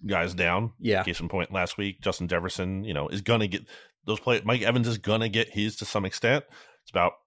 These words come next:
Speaker 1: obviously keeping him out of the end zone as much as you can and maybe limiting some of those big plays. Um,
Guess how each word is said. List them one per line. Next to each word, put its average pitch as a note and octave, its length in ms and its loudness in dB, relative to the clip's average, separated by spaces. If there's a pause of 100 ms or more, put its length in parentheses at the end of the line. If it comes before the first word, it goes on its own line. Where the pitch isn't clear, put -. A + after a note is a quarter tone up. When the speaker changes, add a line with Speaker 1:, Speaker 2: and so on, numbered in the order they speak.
(200)
Speaker 1:
obviously E2+ 320 -2
keeping E2+ 260 -4
him E2+ 280 0
out F2 100 -2
of D#2+ 60 -4
the D#2+ 100 -2
end F2+ 160 0
zone F#2+ 180 0
as F#2+ 120 -6
much G2 120 -4
as G2 140 -6
you G#2 100 -6
can A2 360 -2 (360)
and E2 220 -2
maybe E2 180 -4
limiting F2 520 -2
some F2+ 160 -8
of E2+ 60 -2
those E2+ 160 -2
big F2 200 -6
plays. G2 460 -4 (420)
Um, E2+ 540 0